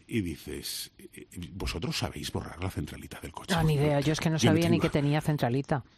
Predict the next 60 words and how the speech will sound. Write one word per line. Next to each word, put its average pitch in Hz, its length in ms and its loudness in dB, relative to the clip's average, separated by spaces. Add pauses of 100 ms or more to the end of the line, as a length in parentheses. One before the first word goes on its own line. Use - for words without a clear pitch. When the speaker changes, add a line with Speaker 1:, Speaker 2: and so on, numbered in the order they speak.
Speaker 1:
Bu-, 117 260 4
pues 196 140 10
yo 131 80 10
tampoco. 104 420 4 (200)
<laughs> - 180 -20
Yo - 160 6
ta-, - 160 -8 (120)
bueno, 143 180 10
yo 156 120 12
lo 190 80 10
de 180 60 12
la 170 100 12
centralita 147 420 4
sí 147 140 6
lo 143 80 6
sabía, 147 400 8 (180)
pero - 160 8
no 131 80 8
tengo 165 180 12
ni 147 60 12
idea 139 120 10
de 135 80 8
cómo 135 120 8
se 165 100 8
borra. 165 260 6 (240)
Pero 117 120 2
es 117 60 0
que 202 100 6
ahora 160 200 6
os 156 60 2
voy 165 100 8
a 147 40 4
contar 127 280 4
otra 117 160 0
cosa. 135 240 0
Las 87 220 0
llaves 175 380 4
son 117 240 2
llaves 95 280 2
inteligentes. 90 580 0
Tú 104 120 -2
cuando 82 180 0
compras - 280 -6
un 95 80 -2
coche 131 220 -2
tienes - 220 -2
dos 80 100 -8
llaves. - 380 -4 (320)
Y 147 100 8
en 180 60 12
esas 196 240 6
llaves 208 180 6
se - 80 6
guarda 180 240 6
información 165 540 6
también 160 420 6
como 147 200 8
en 123 60 10
la 110 80 6
centralita. 98 560 4